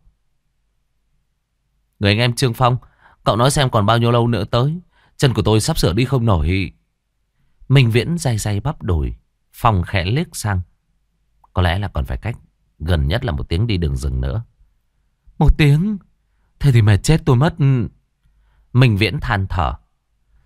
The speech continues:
Duy Khanh trên đường đi rất ít khi mở miệng, cho đến bây giờ cũng vậy. Trương Phong đối với người này cũng chú ý, thầm nghĩ trong lòng,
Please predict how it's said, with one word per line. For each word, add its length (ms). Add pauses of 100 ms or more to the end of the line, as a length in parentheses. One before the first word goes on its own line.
Duy 180
Khanh 300
trên 220
đường 200
đi 200
rất 300
ít 180
khi 300
mở 280
miệng, 320 (440)
cho 140
đến 220
bây 120
giờ 220
cũng 280
vậy. 160 (680)
Trương 200
Phong 280
đối 120
với 120
người 220
này 220
cũng 200
chú 220
ý, 300 (540)
thầm 220
nghĩ 200
trong 220
lòng, 260